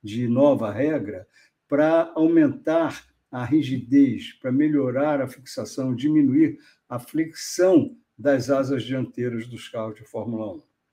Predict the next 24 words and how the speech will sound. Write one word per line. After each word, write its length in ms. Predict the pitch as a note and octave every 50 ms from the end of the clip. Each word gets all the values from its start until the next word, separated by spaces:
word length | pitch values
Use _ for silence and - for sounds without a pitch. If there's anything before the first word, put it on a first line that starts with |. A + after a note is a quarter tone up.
| _ _ _ _ _ _ _ _
Isso 380 | - F#3 A3 A3+ - - B3 -
porque, 380 | - F3+ C#3+ - - - D#3 C#3+
mais 400 | C#3 C#3 D3 E3 F3+ F3 C#3+ D#3
uma 140 | D3+ C#3
vez, 320 | B2 A2+ C3+ C#3+ C#3 C#3 C#3
eles 160 | C#3 C3 B2+
estão 220 | - - D3+ C#3
começando 720 | C#3 - C#3+ C3 B2+ B2 B2 - - C#3+ C#3 C#3+ C3+ - - - _ _ _ _
ou 80 | - C3+
estão 280 | C#3 C3+ - D#3+ D#3 C#3+
voltando 960 | C#3+ F#3 F3+ D#3 - - _ - F#3 G#3+ A3 G#3+ F3+ C#3 G#2+ G#2 G2 - - _ _ _ _ -
a 120 | C3 C3
dobrar 540 | B2+ A#2+ A#2+ D#3+ D#3+ - A2+ C3 D3 C#3+ C#3
demais 520 | C#3 - B2 A2+ A#2+ C3 C3+ C3+ B2+ B2 -
ou 160 | - F3 F3 E3+
a 60 | C#3+
rotacionar 680 | C3 C#3 C3 C3 C#3 B2 A#2+ - - A#2+ A#2+ A2+ A2
pra 180 | A2+ - A#2+ A2+
trás 320 | A#2 C#3 C#3+ C#3+ C#3+ C#3 - _ _ _ _ _ _ _
e, 160 | - F#3+ G#3 G#3
principalmente, 920 | - - - F#3+ F#3+ - - - - E3+ D3 C3 A#2 A2+ G#2+ G#2 - -
o 20 | A#2
mal 220 | B2 C3+ C3+ B2+
pior, 320 | - - A2+ G#2 F#2+ -